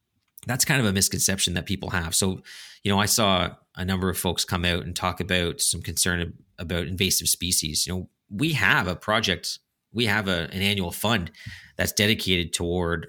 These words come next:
a wild parsnip management. Again, that wasn't developed through the budget process. That was developed working with, in collaboration with staff. And what it resulted in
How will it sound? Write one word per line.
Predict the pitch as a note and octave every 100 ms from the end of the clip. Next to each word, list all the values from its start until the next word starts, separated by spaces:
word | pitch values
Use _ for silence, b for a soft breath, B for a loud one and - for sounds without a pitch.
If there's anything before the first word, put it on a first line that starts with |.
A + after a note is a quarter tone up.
| _
a | F2
wild | F2+ F2 E2
parsnip | C3 D3+ F#2
management. | D2+ E2 E2 - - B B B B -
Again, | F#2+ A2 B2 D#2
that | D#2+
wasn't | G#2 A#2 G2
developed | F#2+ G#2 G2+ -
through | F2+
the | E2+
budget | F#2 A2+ -
process. | E2+ D#2 - - - b b -
That | F#2+
was | F#2+
developed | F2+ G2 G2+ G2
working | F2+ F2 F#2
with, | F2 E2+ - - _
in | - F2+
collaboration | F#2 E2+ E2 G2+ - E2+
with | E2
staff. | - G2 G#2 E2+ - B B B B _
And | - G2 F#2 F2
what | D2+ F#2+ F2+
it | -
resulted | F2+ E2 A#2+ - F#2
in | E2 -